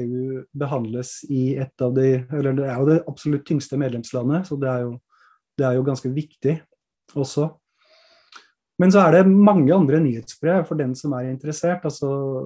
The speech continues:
Sverige har noe som heter Europaportalen, og det er en gra-, helt gratis nyhetsbrev. Så har du jo E U Observer og Euraktiv, det er jo ganske mye å velge i.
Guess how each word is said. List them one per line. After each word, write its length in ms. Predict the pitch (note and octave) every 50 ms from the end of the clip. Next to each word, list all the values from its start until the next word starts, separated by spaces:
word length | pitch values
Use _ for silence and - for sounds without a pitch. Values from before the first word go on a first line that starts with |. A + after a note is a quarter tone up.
| C3 - - - -
Sverige 400 | - - - D#3+ D3 C#3 C#3+ E3
har 120 | F#3 F3 E3
noe 80 | D#3+ D3
som 160 | D3+ - D#3
heter 160 | D3+ - D3
Europaportalen, 880 | D3+ D3 C3 A#2+ - B2+ - - C3+ - - D#3 C#3 C3 D3+ F#3+ A3 G#3 - _ _ _ _ _ _ D#3+
og 140 | D#3 D#3 D3+
det 80 | D3+
er 40 | D3
en 140 | D3+ D#3 D3
gra-, 160 | D3+ C#3+ B2
helt 240 | A2+ C#3 F3 F#3+ -
gratis 400 | - D3 A#2+ A2+ - D3+ - -
nyhetsbrev. 480 | B2+ A2+ A2 - - _ C#3 D3 F#3 F#3+ - _ _ _ _ _ _ - - - _ _ _ _ _ _ _ _ _
Så 160 | - - E3
har 100 | D3+ C3+
du 120 | C#3 D3
jo 100 | D3 D3
E 160 | D3 D#3 D3 D#3 D#3 D3 D3+
U 60 | D3+
Observer 640 | D3 C#3+ - - D3 C3 B2 A#2+ A#2 A#2+ C3+ C#3+ D3
og 240 | C#3+ C#3 C3 B2+ - _ _ _ _ _
Euraktiv, 720 | D3+ D3 D3 C#3 C3 C3 - - _ _ D3 D3 D#3 D3
det 140 | D3+ D3 C#3+
er 100 | C#3 C#3
jo 220 | D3 D3+ D3+ - _ _ _ _
ganske 320 | E3 D#3+ D3+ D3 - D#3+
mye 160 | E3 D#3 C3
å 80 | C3+ C#3+
velge 300 | D3 C#3 B2 A#2 B2 D3
i. 60 | C#3